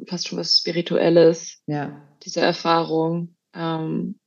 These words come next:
Speaker 1: das, das wär schon, das wär mir fast schon zu intim, ehrlich gesagt.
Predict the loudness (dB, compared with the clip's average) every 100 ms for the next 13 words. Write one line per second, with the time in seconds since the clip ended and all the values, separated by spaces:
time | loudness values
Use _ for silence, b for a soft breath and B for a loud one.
0 | _ -8 -8 -6 -4 4 4 6 4 2
1 | -2 -4 -2 -2 -4 -2 -4 -2 -4 -4
2 | -6 -6 -8 -8 -2 0 0 -2 -4 -6
3 | -6 -8 -10 -6 0 2 0 -4